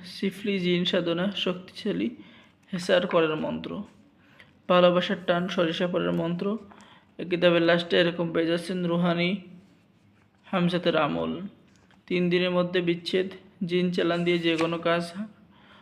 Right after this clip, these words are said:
সমাধান করা, জিন চালান করে যে কোনো কাজ সমাধান করা, জিন হাজির করে যে কোনো কাজ হাসিল করা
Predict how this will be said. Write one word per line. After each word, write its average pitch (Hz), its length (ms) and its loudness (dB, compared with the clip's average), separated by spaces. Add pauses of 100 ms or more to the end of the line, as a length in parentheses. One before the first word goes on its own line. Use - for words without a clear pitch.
(140)
সমাধান 160 480 0
করা, - 300 -8 (800)
জিন 180 200 -2
চালান 185 300 0
করে 180 220 -2
যে 170 160 2
কোনো 170 220 0
কাজ 175 140 0
সমাধান 175 500 0
করা, 175 400 2 (500)
জিন 185 260 2
হাজির 180 360 2
করে 170 220 2
যে 170 180 2
কোনো 180 240 0
কাজ 180 180 4
হাসিল 170 380 -4
করা 160 240 -6